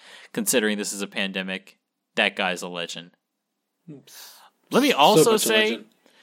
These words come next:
Speaker 1: shout out to Allison Stoner for her performance as Kairi throughout this whole thing.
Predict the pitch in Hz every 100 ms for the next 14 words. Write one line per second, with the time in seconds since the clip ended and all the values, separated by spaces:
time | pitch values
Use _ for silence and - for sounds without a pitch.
0 | _ - - 190 208 269 254 226 233 -
1 | - - 165 135 170 190 - 165 143 -
2 | 175 190 165 127 117 120 _ _ _ 170
3 | 170 180 175 180 180 165 170 175 151 -
4 | - 170 180 147 110 113 98 107 - 107
5 | 98 98